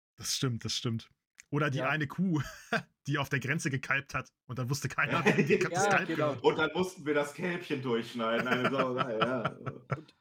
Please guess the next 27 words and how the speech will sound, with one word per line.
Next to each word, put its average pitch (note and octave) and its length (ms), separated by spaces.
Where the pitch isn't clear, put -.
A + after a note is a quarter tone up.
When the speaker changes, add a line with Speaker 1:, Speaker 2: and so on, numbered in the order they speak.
Speaker 2:
äh, C3 100
den C#3+ 260
Bogen F3+ 220
wieder F#3 140
zurückgespannt, F#3 680
da D3 100
sind E3+ 140
wir F3 40
uns E3 100
ja D3+ 60
alle C#3 160
einig, D#3+ 220
das D3+ 120
ist D3+ 140
Aufgabe E3+ 1040
der C#3 160
Spielleitung, F#3 680
vorher D3+ 340
abzuchecken, D#3+ 760
wo C3+ 140
sind D3+ 220
die C#3+ 40
Bedürfnisse C#3+ 540
meiner A#2 320
Spieler. B3 440
Und C#3+ 340
die C#3 120